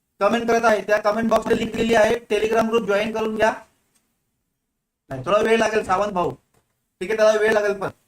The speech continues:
ठीक आहे, टेक्निकल प्रॉब्लेम आहे, तर आजचा क्लास उद्या घेऊ. आणि नवीन मित्रांनी चॅनलला सबस्क्राईब करून घ्या. ज्या ठिकाणी तुम्ही कमेंट करत आहे, त्या ठिकाणी तुम्हाला Telegram ग्रुपची लिंक दिलेली आहे, कालच्या क्लासची लिंक सुद्धा तुम्हाला दिलेली आहे, पीडीएफ सुद्धा दिलेली आहे.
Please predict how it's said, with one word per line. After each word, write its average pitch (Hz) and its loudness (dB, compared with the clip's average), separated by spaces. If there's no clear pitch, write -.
ठीक 190 -4
आहे, 247 -6
टेक्निकल 220 -2
प्रॉब्लेम 226 0
आहे, 220 2
तर 220 0
आजचा 202 0
क्लास 214 0
उद्या 202 0
घेऊ. 214 2
आणि 170 -4
नवीन 208 -2
मित्रांनी 226 0
चॅनलला 220 -4
सबस्क्राईब 226 -2
करून 226 -4
घ्या. 233 2
ज्या 208 0
ठिकाणी 220 -4
तुम्ही 220 -2
कमेंट 220 -2
करत 220 0
आहे, 220 2
त्या 220 0
ठिकाणी 214 -4
तुम्हाला 214 0
Telegram 214 0
ग्रुपची 214 -4
लिंक 233 -2
दिलेली 226 0
आहे, 190 -2
कालच्या 190 0
क्लासची 214 0
लिंक 220 -2
सुद्धा 220 -4
तुम्हाला 220 0
दिलेली 214 -2
आहे, 220 2
पीडीएफ 214 -2
सुद्धा 208 -6
दिलेली 196 -4
आहे. 143 -8